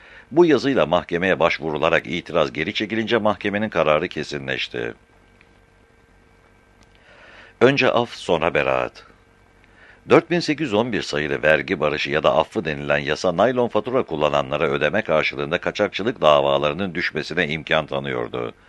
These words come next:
Ancak naylon fatura düzenleyenler için bu söz konusu değildi.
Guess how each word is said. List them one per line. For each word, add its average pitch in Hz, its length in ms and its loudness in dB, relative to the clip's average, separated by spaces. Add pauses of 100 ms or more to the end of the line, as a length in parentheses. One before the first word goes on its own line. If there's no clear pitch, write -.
(540)
Ancak 170 340 2
naylon 95 380 2
fatura 80 340 -2
düzenleyenler 73 640 -2
için 90 280 -4
bu 95 100 -4
söz 113 260 2
konusu 73 380 -6
değildi. 64 440 -6